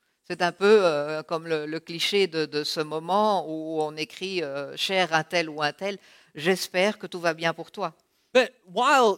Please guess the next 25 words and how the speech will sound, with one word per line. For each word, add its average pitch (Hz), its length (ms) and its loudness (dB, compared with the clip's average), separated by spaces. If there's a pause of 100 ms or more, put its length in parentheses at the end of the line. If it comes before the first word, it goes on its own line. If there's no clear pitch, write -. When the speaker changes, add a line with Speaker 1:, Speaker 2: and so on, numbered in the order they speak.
Speaker 2:
John 214 500 6
<laughs> 147 80 -20
genuinely 185 640 -2
does 190 400 2
wish 180 240 -6
for, 151 220 -2 (320)
for 180 80 0
Gaius 190 560 4
to - 180 -10
be 170 220 -8
well, 160 520 4 (1080)
Speaker 1:
Mais 190 280 0
ici, 269 440 -4
ce, 190 380 -4
ce 190 200 -6
que 185 440 -4
Jean 196 320 -2
dit 233 300 -4
quand 170 260 -4
il, 170 80 -8
il, 165 420 -10
euh, 156 220 0
espère 196 540 -4
que 147 240 -8
Gaius 165 560 -6